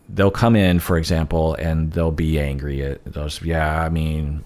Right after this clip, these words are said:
I, I feel like I want a divorce. You know, my, my marriage, we, we had a huge fight over the weekend. This is ridiculous. And, and I, I just, I'm done with this whole thing."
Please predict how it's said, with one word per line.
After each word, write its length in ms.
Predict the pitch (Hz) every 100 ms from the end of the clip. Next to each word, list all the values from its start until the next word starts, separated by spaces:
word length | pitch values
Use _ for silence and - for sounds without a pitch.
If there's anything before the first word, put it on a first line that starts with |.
| -
I, 200 | 87 85
I 140 | - 104
feel 240 | - 92
like 120 | 80
I 80 | 80
want 200 | 71 71
a 60 | 67
divorce. 520 | 73 76 64 67 -
You 120 | 80
know, 100 | 67
my, 240 | 73 85 -
my 180 | - 85
marriage, 420 | 76 71 67 67
we, 220 | - 92 87
we 200 | 101 92
had 100 | 71
a 40 |
huge 300 | - 73 -
fight 260 | - 71 67
over 100 | 67
the 80 | 69
weekend. 280 | 71 78
This 140 | 80 -
is 140 | 69
ridiculous. 680 | 71 67 67 - 65 60 -
And, 180 | 78 69 - - - - -
and 420 | 85 78 71 71
I, 220 | 76 80 -
I 140 | 80
just, 320 | 69 73 -
I'm 180 | 87 82
done 260 | 76 67 67
with 100 | 64
this 160 | 64
whole 200 | 78 71
thing." 300 | 67 67 65